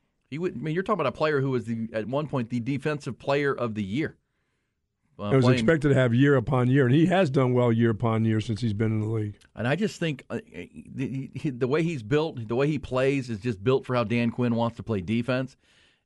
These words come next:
Speaker 1: And he doesn't have to be the number one corner. He was the number one corner in Indy. He would take the nu-, the toughest assignment week in, week out. Well, that's gonna go to Trayvon Diggs in Dallas. This guy gets wide receiver too.
Speaker 2: And this guy's pretty chancy too. He takes a lot of chances.
Speaker 1: Oh, yeah. Oh, yeah.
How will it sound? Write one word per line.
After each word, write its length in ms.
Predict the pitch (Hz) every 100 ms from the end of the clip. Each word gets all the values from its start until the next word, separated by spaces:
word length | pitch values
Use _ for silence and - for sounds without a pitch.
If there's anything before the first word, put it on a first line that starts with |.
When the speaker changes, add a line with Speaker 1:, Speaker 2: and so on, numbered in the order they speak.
| _
Speaker 1:
And 160 | 117 127
he 40 | 123
doesn't 280 | 147 160
have 160 | 160 151
to 100 | 139
be 160 | 131 139
the 100 | 131
number 180 | 135 127
one 160 | 120
corner. 320 | 110 156 151
He 100 | 107
was 140 | 226 226
the 80 | 175
number 160 | 151
one 140 | 147 127
corner 260 | 190 202
in 80 | 117
Indy. 220 | 165 117
He 120 | 107 175
would 120 | 160
take 220 | 151 131
the 80 | 127
nu-, 180 | 127 117
the 120 | 113
toughest 300 | 156 131 107
assignment 400 | 98 135 127 110
week 200 | 123 120
in, 120 | 113
week 160 | 110 110
out. 140 | 143
Well, 80 | 104
that's 120 | 165 -
gonna 120 | 170
go 120 | 139
to 60 | 117
Trayvon 340 | 131 113 98
Diggs 320 | 120 135 - _ _ _ _ -
in 100 | 98
Dallas. 320 | 113 123 95
This 120 | 135 135
guy 140 | 139
gets 460 | 110 113 - - - _ _ _ _
wide 200 | 110 120
receiver 300 | 104 127 80
too. 200 | - 147 147
Speaker 2:
And 120 | 190
this 120 | 247
guy's 280 | 240 196 139
pretty 260 | 165 135
chancy 400 | 110 151 139 135 113
too. 140 | 143
He 120 | 165
takes 240 | 226 226 160
a 60 |
lot 160 | 143 127
of 80 | 113
chances. 500 | 123 117 110 147 -
Speaker 1:
Oh, 80 | 143
yeah. 220 | 160 165 - _ _ _ _ -
Oh, 100 | 127
yeah. 200 | 151